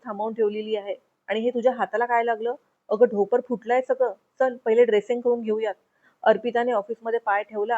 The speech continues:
आणि तिच्या मैत्रिणीने प्रश्नाची तोफ डागली तिच्यावर. पण तिच्या प्रश्नांना उत्तर देण्याऐवजी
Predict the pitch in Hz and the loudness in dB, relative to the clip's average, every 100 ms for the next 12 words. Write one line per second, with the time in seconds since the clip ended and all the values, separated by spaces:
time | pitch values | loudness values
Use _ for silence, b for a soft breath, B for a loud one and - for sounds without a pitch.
0 | 208 196 202 214 220 208 190 214 214 214 | -2 -6 -10 -14 -14 -10 -10 -8 -10 -10
1 | 220 208 196 - 208 202 240 202 220 - | -14 -6 -6 -4 -10 -10 -12 -12 -12 2
2 | 214 208 196 185 202 226 196 190 160 - | 4 4 4 2 2 -4 -2 -2 -2 -10
3 | _ _ _ _ _ _ - 233 240 254 | _ _ _ _ _ _ 2 2 4 2
4 | 240 220 240 240 240 220 233 233 220 226 | 2 0 -2 -2 -4 -2 -2 2 2 2
5 | 214 214 233 226 | -2 -2 -4 -8